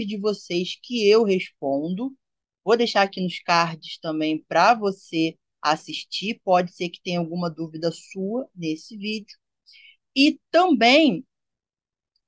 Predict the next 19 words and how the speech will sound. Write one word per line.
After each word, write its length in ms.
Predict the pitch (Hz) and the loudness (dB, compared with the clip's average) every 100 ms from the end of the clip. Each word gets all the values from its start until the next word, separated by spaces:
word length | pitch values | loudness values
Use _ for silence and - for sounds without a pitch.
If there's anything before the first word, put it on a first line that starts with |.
| 202 | 2
é, 840 | 196 202 202 196 196 185 165 160 _ _ - | 6 6 6 6 6 6 4 0 _ _ -8
deixa 220 | 190 220 | -6 -6
aqui 160 | 220 | -6
nos 140 | 240 233 | -4 -4
comentários 880 | 247 254 247 240 208 226 262 262 - _ _ _ _ | -2 0 0 4 6 6 4 -6 -16 _ _ _ _
o 200 | 285 277 - | -4 -4 -6
que 340 | - 294 320 - - | -2 0 0 -6 -10
você 760 | 262 294 - - 233 233 262 _ _ _ _ | -4 -4 -6 -6 2 2 2 _ _ _ _
faz 460 | - 226 247 254 214 | 0 4 4 4 2
aí 480 | 240 202 190 220 - - | 2 2 -2 -8 -12 -2
pra 180 | 226 247 | 0 0
poder 380 | - 233 226 | 0 -2 0
gerar 300 | 226 226 208 | -2 2 2
o 60 | 214 | 0
seu 180 | - 220 | -2 -4
arquivo 380 | 196 - 208 208 | -4 -6 -12 -10
X 260 | 220 202 | -10 -4
M 260 | 202 233 269 | -4 -2 0
L, 400 | 185 214 185 | 4 4 4